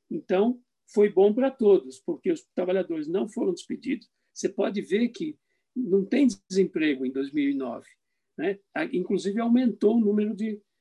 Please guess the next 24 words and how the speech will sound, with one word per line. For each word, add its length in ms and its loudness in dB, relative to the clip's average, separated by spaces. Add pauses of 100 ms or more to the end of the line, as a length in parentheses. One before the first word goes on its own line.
(140)
de 100 -2
empregos. 760 0 (560)
E 80 -4
porque 280 -2
nós 200 0
fomos 240 2
rápidos. 760 -6 (300)
Baixou 460 0
o 60 4
I 80 -2
P 160 2
I 240 2
pra 140 -4
indústria 280 -2
automobilística, 880 -4 (720)
pra 160 -4
linha 320 2
branca 680 0 (680)
e 100 -4
para 540 -2
a 80 -16 (200)
indústria 460 -2
de 80 -8
construção. 840 -2